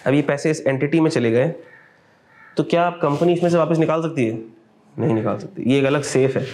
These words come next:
ये एक अलग डब्बा है। अगर ये पैसे अलग fund में नहीं जा रहे होते और वो पैसे company अपने पास ही रखती होती, तो क्या वो इस्तेमाल कर सकती थी? जैसे मैंने आपको example दी ना, अम्मी के पास आप पैसे जमा कराते रहे,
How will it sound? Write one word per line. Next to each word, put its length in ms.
ये 60
एक 60
अलग 260
डब्बा 280
है। 240
अगर 200
ये 100
पैसे 340
अलग 300
fund 240
में 120
नहीं 120
जा 140
रहे 120
होते 260
और 160
वो 120
पैसे 280
company 340
अपने 220
पास 260
ही 60
रखती 260
होती, 360
तो 60
क्या 140
वो 120
इस्तेमाल 340
कर 80
सकती 260
थी? 340
जैसे 140
मैंने 120
आपको 120
example 320
दी 100
ना, 120
अम्मी 220
के 80
पास 200
आप 120
पैसे 220
जमा 220
कराते 280
रहे, 180